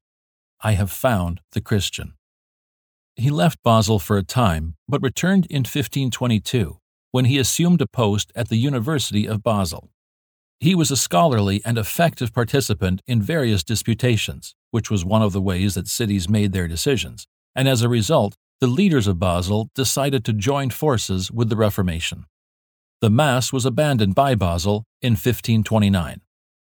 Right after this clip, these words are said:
This was a time of genuine spiritual quickening, as was demonstrated by the following incident. At about this time, God honored Ocolampadius and his church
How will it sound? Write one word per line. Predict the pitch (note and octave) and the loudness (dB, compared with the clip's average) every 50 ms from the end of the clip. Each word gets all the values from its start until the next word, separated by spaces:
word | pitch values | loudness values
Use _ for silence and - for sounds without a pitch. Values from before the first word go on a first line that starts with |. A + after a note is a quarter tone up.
| _ _ _ _ _ _ _ _ | _ _ _ _ _ _ _ _
This | - G#3 - - | -2 0 0 0
was | A3 - | 0 0
a | D#3+ B2+ | 0 -2
time | - - - A#2+ G#2 G#2 G#2 G2+ | -2 -2 -2 0 2 2 2 0
of | - A#2+ A2+ F#2+ | -2 -4 -6 -6
genuine | F#2 - C#3+ D#3 D3+ B2 G#2 F#2 F#2 G2 | -2 -2 0 2 2 2 2 2 2 2
spiritual | G2 - - - B2+ B2 A2+ G#2+ G2+ - - G#2+ G2 | 0 -2 -4 -4 0 2 2 0 0 0 -2 -4 -4
quickening, | - - A2+ G#2 - F2+ D#2 - - - _ _ _ _ _ _ | -2 -2 -2 -2 0 -4 -6 -6 -10 -16 _ _ _ _ _ _
as | - C3 B2+ G#2 | -4 -2 0 0
was | A#2+ A#2+ G#2+ G2 | 0 0 0 0
demonstrated | - D#3 E3 C#3 A#2+ G#2+ - - - G#2 G2+ G2+ G2 | 0 0 2 2 0 0 0 0 0 2 2 0 0
by | - A#2+ A#2 | 0 -2 -2
the | A2 G2+ | -2 -2
following | - - D3 C#3+ B2+ G#2 F#2+ G2 G#2 | -2 -2 0 2 2 4 4 4 4
incident. | G#2+ G#2 G2+ - - E2+ D#2+ D2+ C#2+ - _ _ _ _ _ _ _ _ _ _ _ _ _ _ _ _ - | 4 4 2 2 0 -4 -8 -10 -14 -18 _ _ _ _ _ _ _ _ _ _ _ _ _ _ _ _ 0
At | C3+ B2+ | 2 2
about | A#2+ G2+ D3+ F#3 G3+ - | 2 2 2 0 0 0
this | - C3 - - | 0 -2 -4 -4
time, | - - B2+ A2 F2 E2+ E2+ E2 D#2 - _ _ - | -2 0 0 0 0 0 -4 -6 -8 -12 _ _ -2
God | B2+ C#3 D3 D#3+ D#3+ - - - | 0 2 2 2 0 0 -2 -2
honored | C3 C3+ B2+ G#2+ F2+ F2 F#2+ - | 0 2 2 2 2 0 0 0
Ocolampadius | A#2+ A2+ G#2+ - A2 G#2 F#2+ F#2 - - B2+ B2 A2+ G#2+ G#2 G2+ F#2+ - - - | 0 0 0 0 0 0 0 0 -2 -2 -2 0 2 2 2 0 0 -2 -4 -4
and | G#2+ G#2+ | -4 -2
his | F#2 F#2+ F2 - | -2 -2 -2 -4
church | - - - D#3 A#2 G#2+ - - - | -4 -2 0 0 0 0 -4 -8 -14